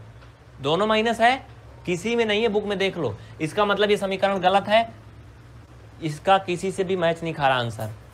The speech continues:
इसका जो बिंदु आ रहा है अलग आ रहा है एकदम, दोनों माइनस आ रहा ना। चलो दूसरे में ट्राई करते हैं, चूंकि हमें बिंदु दिए गए हैं, ये निर्देशांक दिए गए, हमें रख के ट्राई करना है। दूसरे में ट्राई करते हैं, पहला गलत है,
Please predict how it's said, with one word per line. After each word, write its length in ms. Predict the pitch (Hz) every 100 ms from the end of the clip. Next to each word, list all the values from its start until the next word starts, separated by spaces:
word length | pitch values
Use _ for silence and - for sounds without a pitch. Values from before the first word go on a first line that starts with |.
| -
इसका 240 | 147 -
जो 120 | 185 185
बिंदु 260 | 175 185
आ 80 | 185
रहा 140 | 175 190
है 60 |
अलग 200 | 175 156
आ 40 | 139
रहा 100 | 123
है 60 |
एकदम, 220 | 117 107 110
दोनों 200 | 156 202
माइनस 320 | 190 175 160
आ 60 | 123
रहा 100 | 120
ना। 160 | 175 - - - - - - - -
चलो 160 | 165 196
दूसरे 300 | 190 190 196
में 120 | 208
ट्राई 200 | 202 196
करते 260 | 196 180 185
हैं, 160 | 180 175 - - - - - - - - - - - - -
चूंकि 240 | 156 160 220
हमें 180 | 233 202
बिंदु 220 | 202 226
दिए 260 | 202 220 226
गए 160 | 226
हैं, 160 | 185 151
ये 160 | 165
निर्देशांक 560 | 196 190 185 175 196 220
दिए 220 | 196 226
गए, 80 | 240
हमें 180 | 226 233
रख 180 | 220 220
के 80 |
ट्राई 240 | 214 226 214
करना 240 | 147 117
है। 160 | 110 101 - - 131
दूसरे 320 | 156 170 196
में 100 | 208
ट्राई 200 | 202 196
करते 280 | 196 185 190
हैं, 80 | 185
पहला 240 | 180 185
गलत 280 | 170 175
है, 100 | -